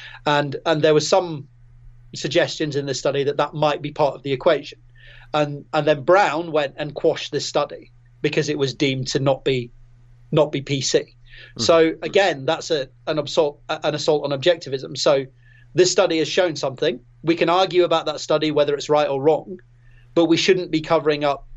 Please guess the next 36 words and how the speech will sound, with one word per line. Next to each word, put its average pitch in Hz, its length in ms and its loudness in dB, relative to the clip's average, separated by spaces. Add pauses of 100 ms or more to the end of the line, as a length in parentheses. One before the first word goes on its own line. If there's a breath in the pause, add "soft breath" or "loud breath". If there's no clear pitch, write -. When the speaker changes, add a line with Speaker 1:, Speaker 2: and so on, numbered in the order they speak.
(120)
Speaker 1:
certain 160 400 0
aspects 147 400 -4
of 135 100 -10
science 180 600 -4 (480 soft breath)
because 160 340 2
they're 160 160 4
not 151 280 2 (720)
on 160 240 6
vogue 143 400 2
with 127 180 -2
the, 135 320 0 (100)
with, 151 200 -4
with 147 180 2
the 135 60 -2
sort 147 260 2
of - 40 -8
societal 139 480 2
leaning 135 340 0
and, 131 240 -2
and 135 200 0
the 131 60 4
political 151 400 2
leaning. 131 240 -2
Ano-, 170 380 2
another 160 280 2
one 151 220 4
was 139 160 -4
this, 147 260 2
I 151 80 -2
don't 151 140 2
know 151 80 -2
if 147 140 -8
you 131 80 -8
saw 143 340 4
this, 135 340 -2
uh, 135 300 4